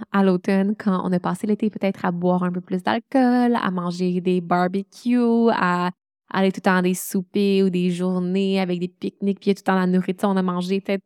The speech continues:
pas nécessairement aussi santé qu'on aime le faire. Euh, aider le corps à détoxifier toutes les toxines. Et moi, c'est quelque chose que je dois faire en ce moment, justement, parce que je, j'ai justement beaucoup de toxines dans le corps quand le candidat meurt.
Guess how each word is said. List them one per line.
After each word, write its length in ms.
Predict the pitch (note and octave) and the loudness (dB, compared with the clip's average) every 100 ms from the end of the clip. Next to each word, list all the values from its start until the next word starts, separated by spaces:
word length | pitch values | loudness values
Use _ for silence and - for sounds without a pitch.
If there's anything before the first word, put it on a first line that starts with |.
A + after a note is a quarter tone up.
| - | -6
pas 180 | A3 B3 | -4 -2
nécessairement 640 | D4 - F#3+ G3+ G3+ G#3 _ _ _ | -4 -4 0 2 2 0 _ _ _
aussi 220 | A3+ C4 | 0 0
santé 340 | - - G3+ G#3+ | -2 -4 -2 -2
qu'on 160 | G3 | -2
aime 160 | F3+ F#3 | -2 -2
le 120 | F3 | -4
faire. 380 | - F3 F3+ A3 - _ _ _ _ - | -4 -2 -2 -4 -8 _ _ _ _ -2
Euh, 240 | G3 F3 - _ _ | 0 0 -4 _ _
aider 220 | G#3 G#3 A3+ | -2 2 2
le 100 | G#3+ | 2
corps 360 | G3+ G3 G#3 - | 2 0 -2 -4
à 140 | G3 | -4
détoxifier 600 | F#3+ G3 F#3+ - - G3 | -2 -2 -4 -8 -4 -2
toutes 240 | G3 G3+ G3 | -2 -4 -2
les 260 | F#3+ F#3+ _ _ | -4 -4 _ _
toxines. 600 | - G3 - - F3+ A#3 | -6 -6 -8 -4 -2 0
Et 60 | A#3 | 0
moi, 140 | G3 | 0
c'est 80 | G#3 | -2
quelque 120 | F#3+ | -4
chose 120 | G#3 | -6
que 80 | - | -2
je 100 | F#3 | -2
dois 340 | F3 F3+ F#3 F#3 | -2 -2 -2 -2
faire 260 | - F#3+ | -2 0
en 60 | F3+ | 0
ce 100 | F#3+ | -2
moment, 140 | F3 | -4
justement, 200 | F3+ F#3 | -2 -4
parce 160 | F#3 - | -6 -2
que 160 | F3+ | 0
je, 140 | F3 F3+ - | 2 0 -2
j'ai 340 | F3 F3 E3+ | -4 -4 -4
justement 340 | F3+ - E3+ F3 | -8 -6 -4 -4
beaucoup 260 | F3+ - | -6 -6
de 40 | F#3 | -6
toxines 360 | F#3 - G3 | -8 -6 -4
dans 100 | F#3+ | -4
le 60 | F3+ | -4
corps 320 | - F3+ F#3 | 0 0 0
quand 240 | - F3+ F#3 _ _ _ _ - | -4 -4 -4 _ _ _ _ 0
le 100 | F#3+ | 0
candidat 560 | - F#3+ F3 F3 F3+ | 2 0 2 2 2
meurt. 580 | F3+ F3 E3 E3+ F#3+ A3 | 2 0 0 0 -2 -4